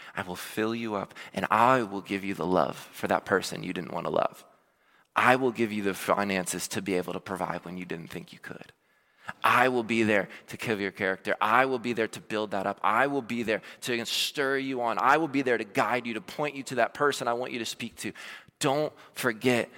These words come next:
God calls our private life to become public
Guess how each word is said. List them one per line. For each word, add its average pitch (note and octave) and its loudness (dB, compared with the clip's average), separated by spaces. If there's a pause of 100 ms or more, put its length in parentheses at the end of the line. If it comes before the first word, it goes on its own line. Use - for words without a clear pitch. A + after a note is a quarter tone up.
(200)
God B2+ 2
calls B2 4
our G2+ 2
private A#2+ -2
life G#2+ -2
to A2 -6
become A2 -4
public - -8